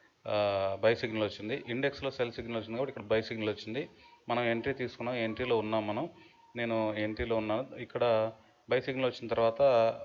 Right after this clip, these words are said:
ఆ, మనకి టార్గెట్ టూ హండ్రెడ్ పాయింట్స్. టూ హండ్రెడ్ పాయింట్స్ అంటే లాస్ట్ వీ-, లాస్ట్, ఆ,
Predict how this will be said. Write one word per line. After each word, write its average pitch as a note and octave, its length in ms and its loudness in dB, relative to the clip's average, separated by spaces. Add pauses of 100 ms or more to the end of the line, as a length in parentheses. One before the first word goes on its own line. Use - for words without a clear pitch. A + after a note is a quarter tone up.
(180)
ఆ, A2+ 120 -2
మనకి A2+ 680 -2 (440)
టార్గెట్ C3+ 460 4
టూ C#3 100 4
హండ్రెడ్ A#2+ 300 2
పాయింట్స్. G#2 320 0 (580)
టూ C3 80 4
హండ్రెడ్ B2+ 340 2
పాయింట్స్ B2 260 0
అంటే C3+ 280 0
లాస్ట్ B2 520 2
వీ-, B2+ 240 -2
లాస్ట్, B2+ 460 0 (320)
ఆ, A2+ 260 2